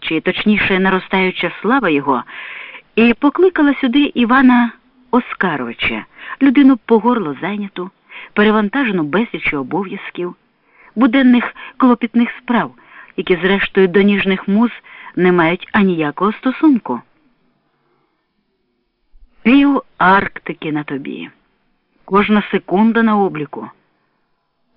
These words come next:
А втім, кинув усе, приїхав. Навіть сам трохи здивований цим своїм рішенням,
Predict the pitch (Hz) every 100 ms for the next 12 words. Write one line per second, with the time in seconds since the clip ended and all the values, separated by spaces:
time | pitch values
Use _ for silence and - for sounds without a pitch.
0 | _ 330 311 381 359 - 359 381 170 135
1 | - - - - _ _ _ _ - 262
2 | 170 156 - 143 151 _ _ _ _ _
3 | _ _ _ - - 247 247 196 196 -
4 | 226 185 - 208 - 190 170 220 214 202
5 | 170 165 - - - - 214 - 196 214
6 | 220 208 151 151 139